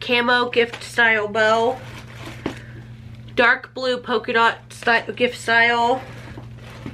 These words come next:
gift bow. Um, this one here is definitely gonna need some major fluffing, but it's a red, white, and blue striped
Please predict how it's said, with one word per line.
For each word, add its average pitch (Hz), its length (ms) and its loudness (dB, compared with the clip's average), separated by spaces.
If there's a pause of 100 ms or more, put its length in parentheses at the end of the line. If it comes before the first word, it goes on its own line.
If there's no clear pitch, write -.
(500)
gift 208 280 -2
bow. 220 400 4 (880)
Um, 202 340 4
this 269 180 4
one 277 220 2
here 247 260 4
is 240 180 2
definitely 220 440 -4
gonna 214 240 2
need 214 440 2
some 190 540 0
major 214 360 4
fluffing, 202 580 0
but 196 160 4
it's 202 100 -2
a 208 80 -2
red, 220 240 2
white, 233 160 2
and 214 80 -6
blue 208 220 2
striped 202 480 0